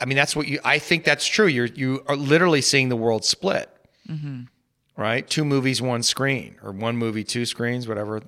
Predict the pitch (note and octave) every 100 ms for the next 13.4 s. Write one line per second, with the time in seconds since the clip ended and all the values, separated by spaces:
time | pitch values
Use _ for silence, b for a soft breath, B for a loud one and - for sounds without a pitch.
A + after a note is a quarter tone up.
0 | - - G#2 G#2 - _ _ - G2+ G#2
1 | A2 A2 G#2+ A2+ A2+ B2 - - b b
2 | b b b b b b - C#3 C#3+ E3+
3 | E3 G3 E3+ D#3 C3+ C3 B2+ A#2+ A2 G#2
4 | G#2 G2+ B2+ C3 F#2+ F#2 G2+ G2 - G2+
5 | - B2 A2 - A2 - G#2+ F2+ F2 F#2
6 | - C#3+ F3+ - C2+ B1 - A#1+ - _
7 | _ _ _ _ _ _ _ D3+ C#3 B2
8 | A#2 B2+ _ _ B2 A#2 A#2 G#2+ A#2 B2
9 | A2+ - A#2 C#3 E3 C3+ A2+ G#2+ G2 B2
10 | C#3+ B2 D2+ D#2 A#2 C3+ C#3 F3 B2 D2+
11 | - A2 G2+ G#2 B2 A#2+ B2 A#2 A#2 D3
12 | A2 - A2 B2 - A#2 A2+ G#2 F#2+ G#2+
13 | G2 F#2 -